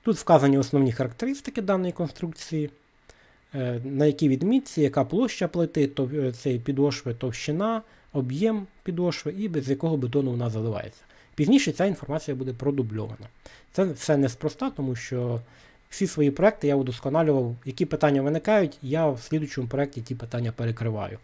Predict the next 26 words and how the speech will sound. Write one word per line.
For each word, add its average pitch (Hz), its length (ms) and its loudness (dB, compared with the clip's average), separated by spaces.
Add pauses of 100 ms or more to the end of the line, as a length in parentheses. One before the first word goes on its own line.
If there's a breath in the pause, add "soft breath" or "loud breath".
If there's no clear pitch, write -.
(520 loud breath)
Ну, 254 80 0
все 208 160 -2
рівно 190 160 2
вони 139 180 4
виникають, 139 460 2
тому 113 200 -8
що 113 300 -8 (380)
всі 160 180 -2
люди 135 220 2
різні. 110 300 -2 (1080 loud breath)
Слідуючий, 160 640 2 (220)
е, 139 220 2
лист, 147 540 0
слідуючий 156 500 0
аркуш, 151 360 0
у - 20 0
нас 147 160 2
йде 135 120 2
план 160 240 4
армування 135 440 2
підошви, 202 520 0
тут 156 200 -2
вже 127 200 0
йде 127 180 0
розкладка 127 500 0
самої 123 520 -2